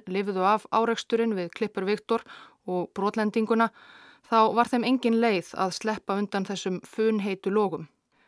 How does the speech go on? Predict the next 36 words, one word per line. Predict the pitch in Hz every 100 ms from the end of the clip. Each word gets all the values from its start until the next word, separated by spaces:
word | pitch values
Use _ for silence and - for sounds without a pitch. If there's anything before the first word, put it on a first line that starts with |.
| _ _ _ _ 220
Allir | 247 247 262 -
tvö | - 254
hundruð | 254 254
fjörutíu | 247 240 - 226
og | 226
átta | - 226 226
um | 226 220
borð | 226 185 -
létu | 214 220 247
lífið. | 254 170 - - _ _ _ 180
Við | 175 -
rannsókn | 196 220 - 214 196
kom | 208
í | 208
ljós | 220 233 220
að | 190 214
allir | 220 -
farþegar | 226 - 220 202
brunnu | - 247 254 214
enn | 190 208
með | 196 170
sætisólar | - 208 196 - 185 180
spenntar | - 208 - 180
í | 160
sætum | - 196 185
sínum. | 190 175 156 - _ _ _ _ _ - _ - - - - -
Unga | 226 220 214
konan | - 247 254 240
sem | - 233
hafði | 220
farið | - 233 233 -
frá | 220
borði, | 269 262 170 - _ -
Robina | 202 190 208 208 190
van | - 190 180
Lanschot, | 233 233 170 -